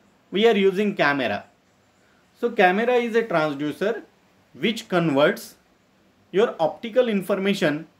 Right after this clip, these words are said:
into the electrical information. Now, as per the color theory, we know that, uh, if we have red color, green color and blue color, these three primary colors, then we can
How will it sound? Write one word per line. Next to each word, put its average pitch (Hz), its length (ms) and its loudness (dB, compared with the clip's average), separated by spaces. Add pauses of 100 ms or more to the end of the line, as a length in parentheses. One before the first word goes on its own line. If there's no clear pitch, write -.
(380)
into 202 340 0
the 233 100 4
electrical 180 680 0 (340)
information. 147 680 -6 (1300)
Now, 196 320 2 (280)
as 170 240 -2
per 220 140 -6
the 208 140 -4
color 202 320 -2
theory, 208 280 -2
we 196 180 -2
know 190 220 -2
that, 165 380 2 (680)
uh, 165 300 -4
if 202 200 -8
we 208 140 0
have 196 460 2
red 165 360 -2
color, 220 380 -2 (300)
green 165 300 0
color 208 420 -2
and 156 220 -4
blue 151 240 -4
color, 190 380 -2 (840)
these 170 220 -2
three 175 200 0
primary 170 460 0
colors, 180 400 -2 (540)
then 208 220 -2
we 196 120 0
can 233 460 -2